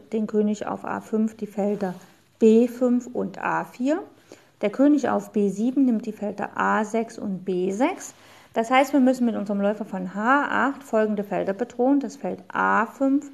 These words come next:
und B vier. Und das geht nur über das Feld, tata,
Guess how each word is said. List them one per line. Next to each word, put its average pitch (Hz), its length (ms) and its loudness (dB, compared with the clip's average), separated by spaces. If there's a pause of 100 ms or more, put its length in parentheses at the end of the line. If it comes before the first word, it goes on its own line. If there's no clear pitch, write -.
(380)
und 220 280 -2
B 180 220 -4
vier. 220 480 -4 (540)
Und 277 260 6
das 180 220 -6
geht 214 280 -4
nur 233 460 4
über 202 300 -6
das 175 320 -10
Feld, 170 460 -2 (2000)
tata, 277 760 6